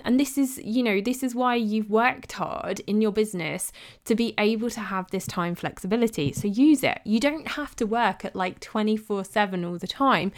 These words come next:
You can use the cycle syncing method in your productivity to, you know,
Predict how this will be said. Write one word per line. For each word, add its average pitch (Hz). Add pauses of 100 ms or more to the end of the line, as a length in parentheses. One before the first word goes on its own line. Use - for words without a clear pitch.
(380)
You 226
can 247
use 247 (100)
the 202
cycle 262
syncing 233
method 202
in 208
your 226
productivity 220 (420)
to, 262
you 254
know, 254